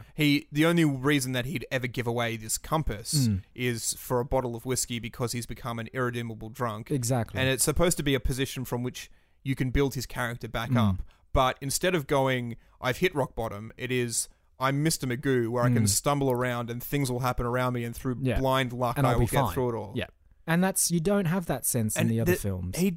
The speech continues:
Speaker 1: doesn't redeem himself at all.
Speaker 2: No, he
Speaker 1: Now,
Speaker 2: doesn't.
Speaker 1: now that I think about it, there's no moment at the end of the film where he goes, "I'm not gonna drink anymore. I'm not
Speaker 2: Mm.
Speaker 1: gonna be a drunk. I've pulled myself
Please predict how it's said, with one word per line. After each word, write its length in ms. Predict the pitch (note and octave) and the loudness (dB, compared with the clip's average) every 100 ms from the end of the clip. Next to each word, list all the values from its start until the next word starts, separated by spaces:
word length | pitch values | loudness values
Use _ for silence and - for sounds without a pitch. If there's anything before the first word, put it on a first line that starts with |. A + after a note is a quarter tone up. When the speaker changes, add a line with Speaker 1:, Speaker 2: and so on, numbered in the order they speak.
| - | 0
Speaker 1:
doesn't 260 | G#3 A3+ | 0 0
redeem 300 | G3+ F3 F3+ G3+ | 0 2 4 4
himself 380 | F3 F3 D3+ | 4 2 2
at 60 | C3+ | 4
all. 200 | D3+ C3+ | 4 4
Speaker 2:
No, 220 | F#3 C4+ | 4 4
he 160 | D3 A3 | 4 4
Speaker 1:
Now, 100 | E3+ | 4
Speaker 2:
doesn't. 120 | G#3 | 6
Speaker 1:
now 120 | A3+ | 6
that 60 | A#3 | 6
I 60 | F#3+ | 4
think 160 | F#3 | 2
about 260 | F3+ C#3+ B2+ | 4 4 2
it, 100 | A#2 - _ - | -2 -12 _ -2
there's 300 | D3+ E3 C#3+ | 2 4 6
no 260 | E3 G#3 | 6 6
moment 380 | G#3 F3 E3 D3+ | 6 6 4 2
at 80 | C#3 | 2
the 100 | C#3 | 0
end 120 | C#3+ | 0
of 60 | B2+ | -2
the 60 | |
film 320 | C3+ C#3 C3+ C3 | -4 0 0 0
where 140 | B2+ | -2
he 80 | B2+ | 0
goes, 200 | B2+ B2 | 0 0
"I'm 120 | C3 | -2
not 100 | C#3 | -2
gonna 160 | C3 B2 | -2 -4
drink 260 | B2 B2+ | -6 -6
anymore. 440 | A#2+ A#2+ A#2+ A#2+ A#2+ | -6 -6 -6 -4 2
I'm 80 | |
not 100 | C3 | 4
Speaker 2:
Mm. 40 | A#2 | 4
Speaker 1:
gonna 120 | G2 | 2
be 120 | A#2+ | 0
a 40 | A#2 | -4
drunk. 340 | A#2+ A#2 A#2+ | -4 -4 -6
I've 300 | A#2 A#2 - - - - | -6 -6 -8 -18 -20 -2
pulled 220 | - D3+ | 2 2
myself 500 | C3+ B2+ B2+ B2 - | 2 2 2 0 -2